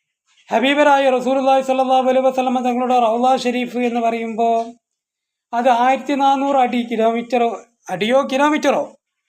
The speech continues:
ദൂരത്താണ് എന്ന് പറഞ്ഞില്ലേ?" എന്ന് പറഞ്ഞപ്പോ അബ്ദുൽ നൗഷാദ് വലിയ തൊള്ളയിൽ പറഞ്ഞു, "അങ്ങനെ സംഭവം ഉണ്ടായിട്ടില്ല, അന്ന് റെക്കോർഡൊന്നും ചെയ്തിട്ടില്ല" എന്നുള്ള ധൈര്യത്തിലും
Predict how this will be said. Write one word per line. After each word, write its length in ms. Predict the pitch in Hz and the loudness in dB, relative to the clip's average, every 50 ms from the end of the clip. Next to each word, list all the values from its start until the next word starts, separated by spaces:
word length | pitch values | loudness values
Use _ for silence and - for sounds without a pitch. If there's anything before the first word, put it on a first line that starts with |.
| _ _ _ _ _ _ _ _ 190 | _ _ _ _ _ _ _ _ -6
ദൂരത്താണ് 560 | 214 226 269 302 302 294 302 277 269 262 269 | -2 0 2 2 2 2 2 2 4 4 2
എന്ന് 240 | 269 262 240 240 247 | 0 -2 -2 -2 0
പറഞ്ഞില്ലേ?" 460 | 240 233 240 240 240 247 240 247 247 | 0 0 0 0 -2 0 2 2 2
എന്ന് 120 | 247 240 | 2 2
പറഞ്ഞപ്പോ 680 | 240 233 226 220 233 233 233 240 233 233 226 220 - - _ _ _ _ _ _ _ _ _ _ _ _ _ _ _ _ | 0 0 0 -2 -4 -4 0 0 0 0 0 -2 -6 -12 _ _ _ _ _ _ _ _ _ _ _ _ _ _ _ _
അബ്ദുൽ 180 | 214 208 196 277 | -8 -6 -4 0
നൗഷാദ് 500 | 277 285 285 277 - - 277 269 269 269 | 0 2 2 0 2 2 4 4 4 4
വലിയ 480 | 269 262 247 220 220 247 247 294 285 277 | 2 -2 -2 -2 -2 0 0 0 0 2
തൊള്ളയിൽ 440 | 277 254 240 240 262 262 262 254 | 2 0 2 2 2 2 2 2
പറഞ്ഞു, 380 | 247 247 247 247 220 240 240 240 | 2 2 2 2 2 0 -2 -2
"അങ്ങനെ 340 | 214 214 233 240 247 240 240 | 0 0 0 0 0 0 0
സംഭവം 300 | 226 220 220 247 240 240 | -2 0 0 0 0 0
ഉണ്ടായിട്ടില്ല, 560 | 233 233 233 240 247 240 240 240 233 240 247 262 269 262 - - _ _ _ _ _ _ _ _ _ _ _ _ _ _ - | 0 0 0 0 0 -2 -4 -6 -4 0 0 0 0 -2 -6 -14 _ _ _ _ _ _ _ _ _ _ _ _ _ _ -10
അന്ന് 220 | 214 233 247 254 | -6 -2 -2 -2
റെക്കോർഡൊന്നും 540 | 240 240 247 277 294 302 294 294 277 277 254 | -2 -2 -2 0 0 2 2 2 0 -2 -2
ചെയ്തിട്ടില്ല" 500 | 262 262 247 262 269 - 269 240 247 254 | 0 0 0 0 -2 -2 -2 0 0 2
എന്നുള്ള 240 | 254 247 247 247 240 | 2 2 0 0 0
ധൈര്യത്തിലും 640 | 233 226 226 226 233 233 240 240 233 220 190 165 | 0 0 0 0 -2 -2 -2 -2 -2 -2 -4 -6